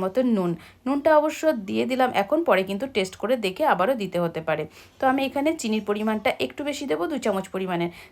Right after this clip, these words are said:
কারণ রুটি পরোটার সাথে খেতে হবে। আর দিয়ে দিলাম হলুদ গুঁড়ো, এটাও কালারটাকে অ্যাডজাস্ট করে নেবে। এবার আমি এক কাপ পরিমাণে জল দিলাম। এবারে খুব ভালো করে নেড়ে দেব,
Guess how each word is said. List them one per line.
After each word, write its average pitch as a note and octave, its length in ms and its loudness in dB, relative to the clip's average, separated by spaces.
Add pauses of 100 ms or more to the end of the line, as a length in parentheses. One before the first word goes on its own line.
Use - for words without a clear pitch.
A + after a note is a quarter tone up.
কারণ C4 220 6
রুটি A#3+ 260 -2
পরোটার A3+ 340 4
সাথে C4+ 240 -6
খেতে C#4 260 0
হবে। D4+ 160 0 (380)
আর F#3 140 2
দিয়ে G3+ 200 0
দিলাম C#4 180 2 (120)
হলুদ G3 360 0
গুঁড়ো, E3 200 -2 (360)
এটাও C4+ 240 4
কালারটাকে G3 520 4
অ্যাডজাস্ট F3+ 440 0
করে F3 200 2
নেবে। D#3 160 -2 (400)
এবার C4+ 260 4
আমি B3 140 2 (420)
এক B3 160 -2
কাপ D#4 120 4 (100)
পরিমাণে G#3+ 300 2 (120)
জল F3+ 180 8 (100)
দিলাম। E3+ 200 2 (200)
এবারে D4+ 240 2 (200)
খুব F#4+ 160 2 (140)
ভালো A3 200 6 (120)
করে D4 140 6 (140)
নেড়ে F#3 300 4
দেব, E3+ 140 0